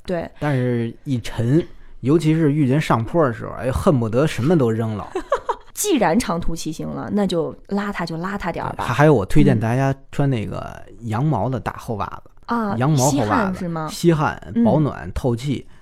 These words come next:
Speaker 1: 嗯。
Speaker 2: 最好的一点就是它不爱脏。
Speaker 1: 啊。
Speaker 2: 一，一双袜子能多穿几天。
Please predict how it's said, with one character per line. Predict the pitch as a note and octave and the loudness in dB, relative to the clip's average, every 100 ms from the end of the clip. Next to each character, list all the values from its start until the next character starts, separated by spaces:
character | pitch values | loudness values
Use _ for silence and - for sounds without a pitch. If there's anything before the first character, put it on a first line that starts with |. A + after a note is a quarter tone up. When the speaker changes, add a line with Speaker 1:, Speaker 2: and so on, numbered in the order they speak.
| - | -2
Speaker 1:
嗯。 | A3+ F#3+ | -2 -2
Speaker 2:
最 | - F#3+ G#2 | 6 6 6
好 | - - - | 0 -6 -6
的 | G#2 | -6
一 | A2+ A#2+ | -6 -6
点 | G2+ C2+ | -6 -8
就 | G#2+ A#2 | -6 -4
是 | A2 | -2
它 | C#3 | -2
不 | C#3 - | -2 -4
爱 | C3+ G2+ | -4 -4
脏。 | - B2+ - - - - - | -6 -8 -10 -18 -20 -20 -12
Speaker 1:
啊。 | A3 B3 B3 | -8 -6 -2
Speaker 2:
一， | D3+ | -2
一 | D#3+ C3+ | -2 0
双 | C#3 | 0
袜 | C#3 A#2+ | 0 0
子 | G#2 | -2
能 | A2 | -4
多 | B2+ | -6
穿 | B2 A#2+ | -4 -6
几 | G#2 | -6
天。 | - F#2+ | -12 -16